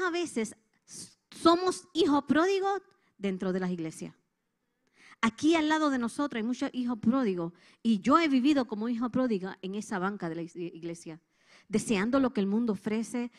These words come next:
deseando la prosperidad del otro, deseando, este, hacer muchas cosas que el mundo me ofrece,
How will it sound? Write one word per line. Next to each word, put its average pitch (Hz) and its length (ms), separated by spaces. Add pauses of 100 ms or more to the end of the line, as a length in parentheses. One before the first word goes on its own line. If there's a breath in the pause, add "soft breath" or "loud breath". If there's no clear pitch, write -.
(140)
deseando 202 500
la 226 120
prosperidad 185 600
del 185 220
otro, 202 420 (220 loud breath)
deseando, 202 600
este, 190 480
hacer 196 320
muchas 226 340
cosas 220 520 (520 soft breath)
que 240 240
el 214 180
mundo 294 400
me 294 140
ofrece, 180 580